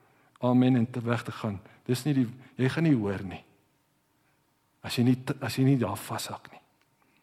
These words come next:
As jy nie daar tyd spandeer nie. En onthou, die uitgangspunt is jou hart,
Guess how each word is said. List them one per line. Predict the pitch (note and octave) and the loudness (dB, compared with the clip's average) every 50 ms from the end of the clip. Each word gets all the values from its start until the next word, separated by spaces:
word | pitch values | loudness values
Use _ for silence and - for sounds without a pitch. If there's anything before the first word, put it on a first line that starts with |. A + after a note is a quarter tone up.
| _ _ _ _ _ _ - _ _ _ | _ _ _ _ _ _ -20 _ _ _
As | - A#2 - | -10 -4 0
jy | B2 B2 | 2 4
nie | D3+ D3+ | 4 4
daar | A#2+ A2 A2 G#2+ G#2+ - | 2 2 0 -2 -4 -4
tyd | - G#2+ G2 - | -6 -6 -6 -6
spandeer | - - - G#2 G#2+ G2+ G#2+ G#2 G#2+ A2+ - | -10 -8 -6 -6 -6 -6 -8 -12 -12 -16 -18
nie. | - - _ _ _ _ _ _ _ _ _ _ _ _ _ _ _ _ _ - | -20 -20 _ _ _ _ _ _ _ _ _ _ _ _ _ _ _ _ _ 0
En | A#2+ | 2
onthou, | A#2+ A#2 A#2+ B2+ D3+ | 2 2 4 2 4
die | D3+ - | 4 2
uitgangspunt | - D#3+ E3+ - - E3 D3+ C3+ - - - C3+ C3 B2+ | 2 0 -2 -2 0 -2 -2 -2 -2 0 2 2 2 4
is | - B2 - - - - - _ _ _ | 2 -2 -2 -4 -14 -20 -20 _ _ _
jou | G#2+ G2 A2 B2+ C3+ B2 | -6 -4 -2 -2 -2 -2
hart, | G2+ F#2+ - - - _ - | -4 -6 -8 -10 -14 _ -20